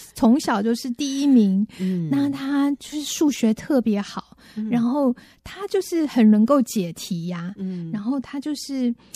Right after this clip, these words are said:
Speaker 1: 就是对他都没有困-，困难，都没有问题，
Speaker 2: 嗯，
Speaker 1: 这样子。
Speaker 2: 嗯，嗯。
Speaker 1: 所以，嗯，嗯，也许他在教小孩觉得很挫折吧。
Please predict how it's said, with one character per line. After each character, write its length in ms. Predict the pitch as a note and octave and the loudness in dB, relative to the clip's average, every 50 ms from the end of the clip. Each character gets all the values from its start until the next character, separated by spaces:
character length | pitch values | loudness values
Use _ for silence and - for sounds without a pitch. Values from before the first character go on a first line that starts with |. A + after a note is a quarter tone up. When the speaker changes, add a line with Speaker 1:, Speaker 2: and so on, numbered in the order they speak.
| - - - _ _ | -18 -18 -20 _ _
Speaker 1:
就 120 | - - D#4+ | -8 -8 -8
是 140 | D#4 - C#4+ | -6 -6 -2
对 160 | - D4+ C#4 | 0 0 0
他 160 | C#4 C4+ C4 | 0 0 0
都 100 | B3 C4 | 2 4
没 120 | C4 C4+ C4+ | 6 6 6
有 80 | A#3+ A3 G3+ F#3+ - _ _ _ _ _ _ | 6 6 4 2 -2 _ _ _ _ _ _
困-， 320 | _ - - _ - A#3+ - _ | _ -18 -16 _ -12 -12 -12 _
困 220 | - - D4+ B3 G#3+ | 0 4 6 6 6
难， 220 | G3+ D#3+ D#3 F3+ | 6 4 -2 -4
都 80 | F#3+ G#3 | 0 2
没 120 | A3+ A#3+ | 4 4
有 80 | A3 G3+ | 4 2
问 220 | G#3+ A#3 G#3+ F#3+ F3+ | 0 0 0 0 -2
题， 240 | - - - G3 G3 | -4 -10 -14 -10 -8
Speaker 2:
嗯， 40 | F3+ | -6
Speaker 1:
这 20 | |
样 180 | F3 F3+ F#3+ G3+ | -6 -6 -6 -8
子。 120 | - D#3+ | -8 -8
Speaker 2:
嗯， 40 | - | -8
嗯。 40 | - | -8
Speaker 1:
所 180 | C#3 - D4+ | -6 -6 -4
以， 180 | D#4+ D4+ B3+ B3 _ _ _ _ _ _ _ _ - | -4 -4 -4 -6 _ _ _ _ _ _ _ _ -2
嗯， 580 | A#3 A#3 G#3+ G#3+ G3+ G3 G3 G3 F#3+ F#3 F3 - - | 0 2 2 2 2 0 0 0 0 0 -2 2 6
嗯， 320 | A#3+ A#3+ A3+ G3+ F#3 F3+ | 8 10 10 8 8 4
也 180 | G3 G#3 A#3 C#4 | 2 0 0 0
许 520 | - - - A3+ G3 F#3 F3 E3+ F3 F#3+ _ | -2 -4 -4 -2 -2 -2 -2 -4 -8 -10 _
他 240 | - A3+ B3 B3 | -8 -4 -2 -2
在 160 | A#3 - B3+ A#3 | 0 0 -2 -2
教 180 | - A#3 A3 | 0 0 -2
小 140 | A#3 - G#3 | -2 -2 -4
孩 240 | F#3 F3+ F#3 F3+ F#3 | -8 -8 -8 -10 -8
觉 200 | - - F#3+ F#3 | -6 -4 -4 -2
得 120 | F#3+ F#3+ | -2 -4
很 220 | F#3 - - E3+ F3+ | -6 -6 -6 -8 -8
挫 260 | - - - A#3 G3+ | -8 -6 -2 -2 -2
折 240 | F#3 - - E3 E3+ | -2 -4 -8 -14 -14
吧。 180 | - - - _ | -14 -18 -20 _